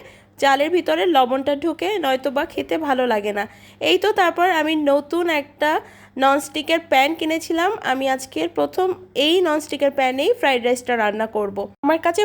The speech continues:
ফ্রাইড রাইস খুবই সহজ, কারণ বাচ্চাদেরকে আমার প্রায়ই রান্না করে দিতে হয়,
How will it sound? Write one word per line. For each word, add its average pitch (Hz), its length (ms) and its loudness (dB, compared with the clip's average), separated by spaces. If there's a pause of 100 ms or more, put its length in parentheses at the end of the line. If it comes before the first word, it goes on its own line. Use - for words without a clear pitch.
(100)
ফ্রাইড 302 360 4
রাইস 381 180 0 (140)
খুবই 294 280 -4
সহজ, 339 320 -2 (140)
কারণ 302 200 4 (120)
বাচ্চাদেরকে 294 480 0
আমার 302 240 0
প্রায়ই 294 240 2
রান্না 311 340 -2
করে 339 200 0
দিতে 311 260 -2
হয়, 349 160 0